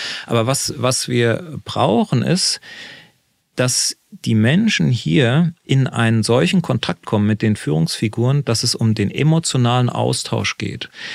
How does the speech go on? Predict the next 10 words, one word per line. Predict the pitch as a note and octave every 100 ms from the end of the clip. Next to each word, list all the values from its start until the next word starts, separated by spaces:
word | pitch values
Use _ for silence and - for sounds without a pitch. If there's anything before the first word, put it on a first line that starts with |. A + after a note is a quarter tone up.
| - -
So, | A2+ F#2 - _ _
das | - -
heißt, | A#2 C3 -
statt | - D#3 -
also | C3 A#2 A#2+ A2+
eine | A2 G#2+
Revolution | G#2 G#2+ G#2 - - F3+ A3
anzuzetteln | - A2+ - A#2 - A2+ C3 F3 G#3 -
mit | G#2+ -
Gewalt | F2+ A2+ D3+ E3+